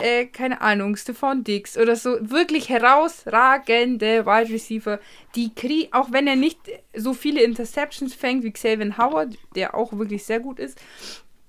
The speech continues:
ärgert er unfassbar die Leute, er verhindert so viele Catches und er, finde ich, schafft für mich einfach,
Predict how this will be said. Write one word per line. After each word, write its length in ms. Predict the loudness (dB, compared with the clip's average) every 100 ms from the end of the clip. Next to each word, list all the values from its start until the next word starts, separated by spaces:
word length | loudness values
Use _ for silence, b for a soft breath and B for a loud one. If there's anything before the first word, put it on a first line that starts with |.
| -20 -20 -20 _ _ 4
ärgert 500 | 4 6 4 2 -2 0
er 480 | 2 2 0 -4 -12 _ _ _
unfassbar 800 | -2 0 -2 -4 -6 -6 -4 -4
die 140 | -2 -2
Leute, 360 | -2 0 -2
er 120 | -2
verhindert 680 | -2 -4 -4 -2 0 0 -2
so 280 | -6 -6 -6
viele 540 | -6 -4 -2 0 -2
Catches 720 | -8 -6 -6 -4 -4 -2 -2 -2
und 180 | -4 0
er, 380 | 4 4 4 -2 _ -14 -10
finde 260 | -4 -2 -2
ich, 100 | 0
schafft 320 | -2 -2 -6
für 160 | -4
mich 500 | -2 0 -2 -4 -8
einfach, 480 | -4 -2 0 -2 -4